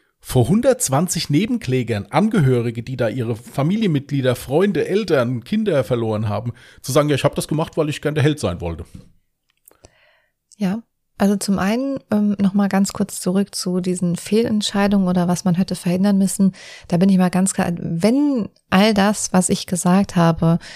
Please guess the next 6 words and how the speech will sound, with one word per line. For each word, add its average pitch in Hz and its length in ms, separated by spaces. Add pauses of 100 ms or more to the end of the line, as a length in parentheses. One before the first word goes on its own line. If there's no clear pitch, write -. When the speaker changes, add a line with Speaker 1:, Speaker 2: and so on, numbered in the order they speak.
(160)
Speaker 2:
schwierig 202 560
ist - 240
in 175 100
der 175 120
Umsetzung, 175 680
okay, 175 440